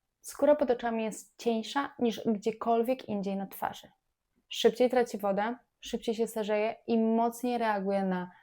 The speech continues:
brak snu, stres czy po prostu życie. A my co najczęściej widzimy? Cienie pod oczami, worki czy drobne zmarszczki,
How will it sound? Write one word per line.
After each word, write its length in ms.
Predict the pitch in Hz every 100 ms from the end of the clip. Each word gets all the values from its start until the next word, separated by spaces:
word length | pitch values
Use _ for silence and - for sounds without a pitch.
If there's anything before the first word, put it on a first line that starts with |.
| _ _ -
brak 280 | 214 226 -
snu, 380 | 285 294 302 - _
stres 560 | - - 208 202 - - _ _ _ -
czy 380 | - 233 226 - _
po 80 | 294
prostu 380 | 277 196 - 190
życie. 300 | 175 - 190 - _ _ _ _ _ _ _
A 120 | 226
my 120 | 220 214
co 120 | 220
najczęściej 480 | 208 196 208 - 208
widzimy? 440 | 202 196 226 294 - _ _ _ _ _ _ _ -
Cienie 280 | 220 226 240
pod 160 | 247
oczami, 540 | 254 247 254 262 277 - _ -
worki 480 | 190 202 - 220 220 _ _ _
czy 120 | - 247
drobne 300 | 254 233 220
zmarszczki, 600 | 190 - - - -